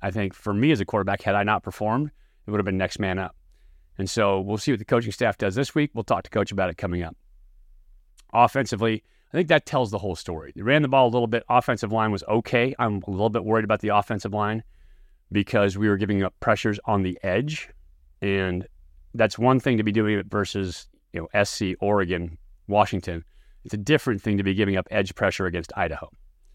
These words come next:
And so that bothers me some. I know that as an offense, you'll have to do something to account for that because you are coming into this week, and we'll talk about Washington later in the week, but m-, coming into a buzzsaw this week at Washington with two fantastic edge players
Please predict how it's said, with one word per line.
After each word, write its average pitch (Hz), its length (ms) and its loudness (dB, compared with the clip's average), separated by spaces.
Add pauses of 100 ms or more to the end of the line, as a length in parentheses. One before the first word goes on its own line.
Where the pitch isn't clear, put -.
(840)
And 101 120 -6
so 120 120 4
that 113 200 6
bothers 104 320 6
me 101 100 -2
some. 90 320 0
I 87 60 -2
know 107 220 2
that 101 220 0
as 101 180 0
an 98 80 -2
offense, 98 460 -2
you'll 98 120 0
have 107 240 0
to 98 80 -8
do 101 180 -2
something 95 360 -4
to 95 160 -6
account 104 360 -4
for 90 140 -8
that 85 320 -8 (680)
because 101 320 0
you 107 120 2
are 101 80 6
coming 107 320 0
into 98 540 0
this 98 220 -2
week, 104 220 2 (180)
and 101 100 -4
we'll 87 80 -2
talk 101 240 0
about 90 180 0
Washington 92 480 -2
later 87 180 0
in 82 60 -2
the 80 60 -4
week, 82 260 -2
but - 220 -12
m-, 90 160 -8 (260)
coming 101 220 2
into 87 180 -4
a 85 80 -4
buzzsaw 87 640 0
this 90 200 -4
week 85 200 -2
at 87 100 -10
Washington 87 520 -2
with 82 160 -6
two 101 260 -2
fantastic 87 920 -4
edge 90 220 -4
players 80 460 -6